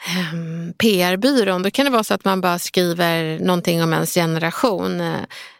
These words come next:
En medlem av, eh, femtiotalisterna, Sveriges mest förmögna generation, söker jobb hos er.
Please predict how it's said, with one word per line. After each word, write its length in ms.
En 300
medlem 680
av, 640
eh, 280
femtiotalisterna, 1080
Sveriges 560
mest 260
förmögna 720
generation, 720
söker 440
jobb 280
hos 380
er. 360